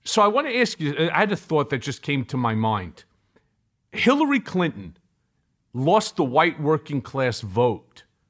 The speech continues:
when she made that comment, that deplorables comment. What do you think that Joe Biden has done differently to get them back? And how well does he do in the upcoming election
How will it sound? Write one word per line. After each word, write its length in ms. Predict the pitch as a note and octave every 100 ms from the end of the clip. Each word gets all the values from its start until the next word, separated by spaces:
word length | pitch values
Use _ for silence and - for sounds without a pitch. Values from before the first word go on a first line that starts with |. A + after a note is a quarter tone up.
| _ _ _ _ -
when 140 | D3
she 200 | C#3 F3
made 280 | D#3+ E3 E3
that 320 | D3+ C3+ -
comment, 480 | - D3 D3 C3+ A#2+
that 220 | B2+ A2+
deplorables 800 | A2+ - - D#3 D3 A2+ G2+ - - _ -
comment. 540 | A2 G2 D2 - - _ _ _ _ _ _ _ _ _ _ _ _ _ -
What 160 | F#3
do 60 | D#4+
you 80 | F#4
think 260 | - A#3+
that 140 | G3+ B2+
Joe 200 | F3 E3
Biden 520 | A2 C3+ D3+ D3+ C3
has 240 | G#2 A#2+
done 280 | G2+ C3 A2
differently 760 | F#2 C3+ - A2 - G2 F#2 _ _ _ _
to 100 | F3+
get 260 | B2+ D3 -
them 220 | C3 A2
back? 460 | A#2 G#2+ F#2 - _ _ _ _ _ _ _
And 380 | C#3+ C#3+ C#3 A2 - _ _ _ _ _
how 180 | - A#3
well 180 | C4+ B3
does 260 | F#3+ G3+ E3+
he 120 | E3+
do 320 | A#2 F3+ D3+
in 140 | C#3
the 120 | C#3 D#3
upcoming 460 | - - D3 C3
election 600 | B2 B2 C3 - G2+ E2